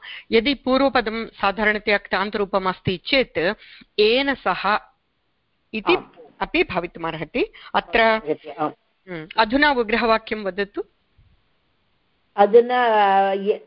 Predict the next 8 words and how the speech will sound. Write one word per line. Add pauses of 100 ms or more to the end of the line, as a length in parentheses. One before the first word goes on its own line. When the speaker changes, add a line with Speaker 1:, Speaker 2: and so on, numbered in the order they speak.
(1040)
Speaker 2:
येन
सह
वा? (240)
ओके।
Speaker 1:
म्। (100)
Speaker 2:
अ, (500)
विजित-,
अ,